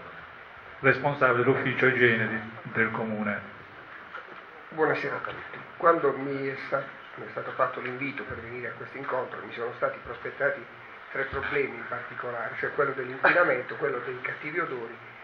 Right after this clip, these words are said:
Speaker 2: e quello della viabilità, di problemi di tipo viabile. Per quest'ultimo problema a me personalmente non mi riguarda, riguarda altri settori della pubblica amministrazione.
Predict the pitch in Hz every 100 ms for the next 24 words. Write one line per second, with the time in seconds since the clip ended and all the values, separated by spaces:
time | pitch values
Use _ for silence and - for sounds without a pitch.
0 | - - - - 147 143 139 135 135 120
1 | 131 131 135 131 135 127 131 131 - -
2 | 127 131 131 139 - 135 - 123 123 123
3 | 117 123 113 - - - 143 - 143 -
4 | 160 156 135 131 170 - 127 113 123 -
5 | 123 120 101 - - - - 127 - -
6 | 123 139 131 123 120 117 117 113 113 117
7 | 113 - 123 123 113 107 98 90 98 -
8 | - - - - 156 147 139 - 139 -
9 | 147 131 123 117 117 123 120 117 117 113
10 | 110 - 117 113 - -